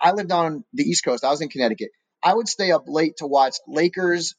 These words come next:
playoff games, okay, 'cause I love Magic Johnson. Big fan of Magic Johnson growing up. That's why I became a Lakers fan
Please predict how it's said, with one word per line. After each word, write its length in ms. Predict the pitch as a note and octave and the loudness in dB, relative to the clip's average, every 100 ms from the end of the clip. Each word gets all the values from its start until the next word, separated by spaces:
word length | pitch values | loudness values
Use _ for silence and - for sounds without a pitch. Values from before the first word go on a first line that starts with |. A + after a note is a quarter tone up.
| - | -6
playoff 320 | E3+ E3 C3 - | -2 0 0 -2
games, 380 | B2 G#2 F2 - | -6 -8 -8 -2
okay, 200 | - D3 | 0 0
'cause 120 | C3 C3 | -2 0
I 60 | |
love 200 | C3 E3 | 2 0
Magic 280 | E3 D#3+ C#3+ | 2 0 0
Johnson. 420 | - C#3+ B2 A2 - | 0 0 0 -8 -2
Big 140 | E3 - | -2 2
fan 180 | D#3+ | 0
of 60 | D#3 | 2
Magic 240 | D3+ C3+ C3 | -2 -2 0
Johnson 320 | C3 C3 B2+ | 0 0 -2
growing 240 | C3+ C3 | -2 2
up. 120 | B2+ B2+ | 2 2
That's 180 | C3 - | 0 0
why 140 | C#3 | 0
I 60 | C3 | 0
became 240 | B2+ C#3 B2+ | -2 -6 0
a 40 | |
Lakers 320 | C3 C#3+ C3+ | 4 4 2
fan 240 | - A2+ | -4 -4